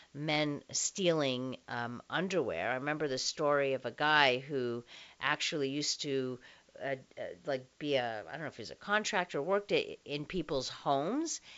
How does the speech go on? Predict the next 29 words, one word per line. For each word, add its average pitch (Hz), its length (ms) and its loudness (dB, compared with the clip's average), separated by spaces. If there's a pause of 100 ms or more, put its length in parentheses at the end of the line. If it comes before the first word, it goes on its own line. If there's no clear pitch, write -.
(120)
and 147 140 -6
he - 240 -6
had 196 220 -2
a - 20 -2
panty 131 480 0
fetish, 117 420 0
and 165 140 -6
he 214 120 -6
would, 233 300 0 (120)
uh, - 40 -12 (180)
like, 156 260 -4
go 185 180 2
into 180 340 0
the 156 140 0
bedrooms 160 640 -2
of 151 180 -2
the 147 160 -6
women 143 380 0
and 180 120 0
into 160 240 -4
the 160 60 -2
laundry 139 400 -2
baskets 151 600 -2
and 165 160 -6
steal 170 400 -2
their, 156 420 2
uh, 151 120 2
used, 175 640 -2
uh, 180 320 4